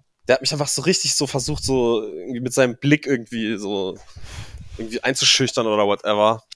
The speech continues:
Und der hat mich so richtig angeguckt, Alter, und ich hab ihm in die Augen geschaut und ich hab einfach so nichts gesehen, so keine Seele hier, glaub ich, der Typ, Alter. Das war richtig, Alter, das war so übel, das werde ich nie vergessen, wie der mich angeguckt hat, Alter, so richtig so,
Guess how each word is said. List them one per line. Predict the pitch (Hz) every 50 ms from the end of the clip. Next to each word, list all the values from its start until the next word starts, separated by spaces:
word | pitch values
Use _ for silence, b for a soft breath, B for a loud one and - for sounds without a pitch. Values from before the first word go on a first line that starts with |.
| - _ _
Und | - 90
der | 98
hat | -
mich | 123 -
so | - 127
richtig | 127 139 - - - -
angeguckt, | 131 143 139 - - - - 127 - - -
Alter, | - 113 120 120 117 117 117
und | 113 113
ich | - - -
hab | 135
ihm | 127 110
in | 120 127
die | 123 123
Augen | 92 113 123 127 131
geschaut | 127 123 - - 123 120 120 110
und | 120
ich | 117
hab | 123 107
einfach | 110 110
so | - -
nichts | 120 120 120 - - - -
gesehen, | - 113 - 113 107 113 117 107 101
so | - 101
keine | - - - 127 117 117
Seele | 104 107 117 117 120 120 113 110
hier, | 113 110 98 98 104
glaub | 98 - 127 120 -
ich, | 113
der | 117 101 104
Typ, | - - - 131 123 113 -
Alter. | 120 85 104 - - - 101 - - _ B B B B B B B B B _
Das | 135 127 120
war | 131 123 117
richtig, | 120 117 - - 117 107 - - -
Alter, | - - - - - - -
das | - - -
war | 104 104
so | 107
übel, | 95 95 117 110 107 107
das | 113 113
werde | 123 110 113
ich | - -
nie | 110
vergessen, | - 110 90 101 101 - - 110
wie | 104
der | 104 101
mich | 101 - -
angeguckt | 80 101 98 95 - - 92 - _
hat, | 98 90 82
Alter, | 73 85 95 - 98
so | 95 104
richtig | 98 120 110 - 120 113 -
so, | - 107 104 101 101